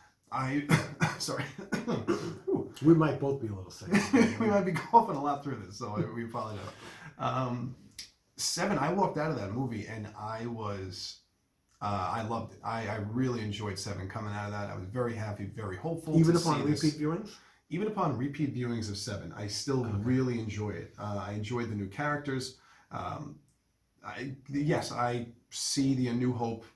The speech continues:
Speaker 1: uh, story arc through that, and, uh, I completely understand,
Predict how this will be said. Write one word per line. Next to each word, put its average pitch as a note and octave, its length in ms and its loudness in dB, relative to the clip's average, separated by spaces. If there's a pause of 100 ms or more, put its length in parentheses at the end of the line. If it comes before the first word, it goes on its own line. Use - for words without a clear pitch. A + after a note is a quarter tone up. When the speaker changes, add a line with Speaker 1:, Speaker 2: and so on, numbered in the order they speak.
(140)
Speaker 1:
uh, G#2 360 -4
story C3 380 0
arc A2+ 400 -2
through A#2 260 -4
that, G#2 300 -4
and, G2+ 140 -6
uh, G2+ 240 -6
I G#2 100 -6
completely A2+ 440 -2
understand, G2+ 580 -4